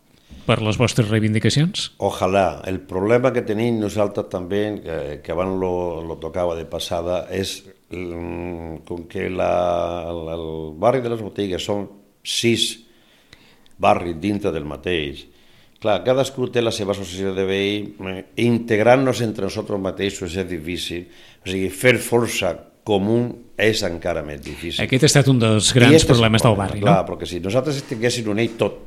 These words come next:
Speaker 2: plegat, pues sé que faríem més força davant de les entitats oficials.
Speaker 1: Per què no, per què no ha estat possible això? O per què costa tant això?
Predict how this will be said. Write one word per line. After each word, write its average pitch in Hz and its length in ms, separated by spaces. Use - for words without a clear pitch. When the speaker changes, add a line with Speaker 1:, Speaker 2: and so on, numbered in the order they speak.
Speaker 2:
plegat, 98 520
pues 98 240
sé 107 220
que - 80
faríem 90 360
més 85 160
força 82 380
davant 82 340
de 82 100
les 82 200
entitats 73 680
oficials. 92 260
Speaker 1:
Per 147 120
què 196 120
no, 196 120
per 139 140
què 175 100
no 165 60
ha 139 80
estat - 160
possible 98 400
això? 175 220
O 160 100
per 117 140
què 127 160
costa 120 320
tant 175 240
això? - 220